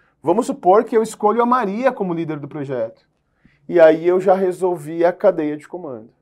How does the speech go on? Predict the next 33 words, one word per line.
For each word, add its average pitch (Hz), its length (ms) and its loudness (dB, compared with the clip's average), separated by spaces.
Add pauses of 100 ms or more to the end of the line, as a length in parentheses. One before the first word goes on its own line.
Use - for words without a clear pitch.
(580)
Deu 143 140 2
pra 117 120 -2
entender? 120 440 -6 (560)
Então 226 240 2
tome 254 240 -2
cuidado, 131 640 2 (460)
porque 170 600 0
muitas 214 380 -2
vezes 165 420 0
eu 165 80 -4
percebo 151 760 -4 (400)
que 208 160 -10
se 208 140 -14
estuda 220 560 4
errado 233 520 2 (240)
esse 160 200 -8
tópico 160 600 2 (360)
de 156 640 -8
trabalho 151 380 4
em 147 80 -4
equipe. 120 520 -14 (380)
Né? 185 160 4
Existem 247 340 0
os 247 140 -6
teóricos, 127 600 2
eu 156 60 -2
vou 220 100 -2
trabalhar 202 320 6
os 180 100 0
teóricos 151 480 0
em 143 60 -8
outros 139 260 -10
momentos, 127 640 -12